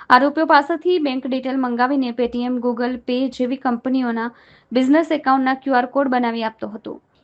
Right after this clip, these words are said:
એક ક્યુ આર કોડ બનાવી આપવા બદલ તે પાંચસોથી હજારનું કમિશન મેળવતો હતો. અત્યાર સુધીમાં તેણે એકસો એંસી બેંક ખાતાના ક્યુ આર કોડ બનાવવાનું કબૂલ્યું હતું.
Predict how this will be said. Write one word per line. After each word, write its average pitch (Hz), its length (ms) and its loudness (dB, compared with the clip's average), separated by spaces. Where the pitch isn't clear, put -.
એક 311 240 4
ક્યુ 339 120 4
આર 330 140 4
કોડ 311 220 2
બનાવી 277 340 4
આપવા 269 300 4
બદલ 254 320 0
તે 269 120 -2
પાંચસોથી 262 560 -2
હજારનું 262 440 2
કમિશન 240 400 -2
મેળવતો 220 340 -4
હતો. 208 280 -12
અત્યાર 262 260 6
સુધીમાં 269 680 0
તેણે 269 220 2
એકસો 262 320 -2
એંસી 294 240 2
બેંક 277 280 2
ખાતાના 262 460 2
ક્યુ 254 200 -2
આર 247 120 4
કોડ 277 400 2
બનાવવાનું 262 580 4
કબૂલ્યું 233 540 -4
હતું. - 240 -10